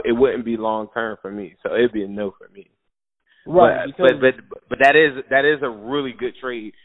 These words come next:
Speaker 1: and that's something that the Bengals need to hear.
Speaker 2: Right. I think it's, I think you're definitely right because it, it's a substantial offer, but I'm thinking that that's,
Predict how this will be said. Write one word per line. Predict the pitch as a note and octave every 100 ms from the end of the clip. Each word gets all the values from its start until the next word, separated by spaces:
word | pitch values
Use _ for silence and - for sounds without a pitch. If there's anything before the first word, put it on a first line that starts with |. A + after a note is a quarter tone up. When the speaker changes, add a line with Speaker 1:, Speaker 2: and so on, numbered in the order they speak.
| _ -
Speaker 1:
and | B2
that's | A#2+ -
something | D3+ A#2+ A#2
that | G#2+
the | G#2+
Bengals | G#2 A2 G#2 G2+
need | G#2 G2+
to | F#2
hear. | A2+ G2+ - _ _ _ _ _ _ _ _ _ _
Speaker 2:
Right. | D#3 D3 A2+ _ C3
I | D#3
think | G3+ E3+
it's, | D#3 C3+ -
I | D#3+
think | F3+ D3+
you're | D3+
definitely | C3 C#3+ C#3+ C3+ A#2+ A#2+ A#2+
right | C3 A#2+ A2
because | A#2+ D#3 C#3 C3+ C3 _ _ _ _ _ _ _ -
it, | E3 E3+ - -
it's | F#3+ G3+
a | F3+
substantial | F3 - G#3 A3 A3 E3
offer, | F#3 G#3 G#3+ G#3 F3+
but | D3+
I'm | D3+ E3 -
thinking | G3+ G3
that | D#3+ D3+
that's, | E3 E3